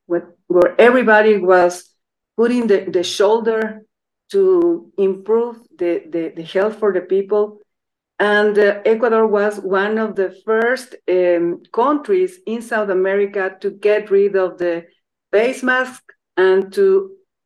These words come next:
uh, get open to the economy. So this is a very, very good example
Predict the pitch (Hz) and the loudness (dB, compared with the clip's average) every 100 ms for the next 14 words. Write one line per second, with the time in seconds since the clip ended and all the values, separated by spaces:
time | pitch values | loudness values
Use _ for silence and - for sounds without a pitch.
0 | - 185 175 196 196 202 202 190 190 170 | -4 -4 0 0 0 -2 -2 -4 -2 -4
1 | 165 165 165 156 170 - _ _ _ _ | -4 -8 -8 -10 -12 -18 _ _ _ _
2 | 220 226 247 247 220 196 202 214 214 190 | -2 -2 -4 -2 -2 2 0 2 0 0
3 | 196 196 190 196 190 190 190 196 196 - | 2 0 0 -2 -4 -8 -10 -4 -4 -4